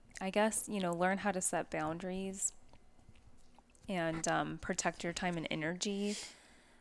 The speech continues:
with those people that are draining and that you need to distance yourself from. And you need to understand that,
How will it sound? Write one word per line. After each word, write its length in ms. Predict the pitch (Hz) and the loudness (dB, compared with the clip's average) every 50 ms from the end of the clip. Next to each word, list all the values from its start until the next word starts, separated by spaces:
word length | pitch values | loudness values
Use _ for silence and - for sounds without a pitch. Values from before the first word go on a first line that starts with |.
| - - - | -20 2 2
with 160 | 208 214 - | 2 6 8
those 220 | 220 220 220 - | 8 10 10 8
people 320 | - - 233 226 - 226 220 | 6 2 0 6 6 6 10
that 180 | 233 226 220 | 10 10 10
are 100 | 226 226 | 10 6
draining 640 | 220 - 226 214 214 220 220 220 220 220 220 220 220 | 6 4 4 4 4 4 4 4 4 2 2 0 0
and 160 | - - 202 | 0 0 2
that 100 | 202 190 | 2 2
you 100 | 202 196 | 2 2
need 220 | 190 190 190 196 190 | 2 2 2 2 2
to 200 | - 233 214 220 220 - - - - - 214 196 | 4 4 2 2 0 -6 -16 -14 -8 -8 -2 4
distance 440 | 220 220 214 - - 226 220 - | 6 6 6 6 4 2 2 2
yourself 380 | - 220 220 - - 214 214 - | 2 2 4 6 6 6 6 4
from. 540 | - - 220 214 214 214 214 214 220 214 220 - - | 4 4 4 6 6 4 4 2 -2 -2 -4 -4 -2
And 480 | 190 180 175 170 170 170 170 170 - - - - - _ - - - _ _ _ _ _ - _ - _ - _ _ _ _ - _ | 0 0 0 0 0 -2 -2 0 0 0 0 -2 -8 _ -20 -20 -20 _ _ _ _ _ -20 _ -20 _ -20 _ _ _ _ -20 _
you 160 | - 202 196 190 | -2 0 2 4
need 300 | 190 185 185 180 170 - - - | 4 4 2 2 4 4 4 4
to 480 | - 190 175 175 175 170 165 165 - - - - - _ _ - - _ _ _ - _ _ _ _ _ _ - - - - - - _ _ _ _ _ - | 4 4 4 4 4 4 4 2 0 -2 -6 -20 -20 _ _ -20 -20 _ _ _ -20 _ _ _ _ _ _ -20 -20 -20 -20 -20 -20 _ _ _ _ _ 4
understand 720 | - 196 190 175 175 180 - - - - 170 160 165 170 | 6 6 8 8 8 10 10 10 10 10 6 4 6 6
that, 280 | 160 160 160 160 - | 6 6 6 6 4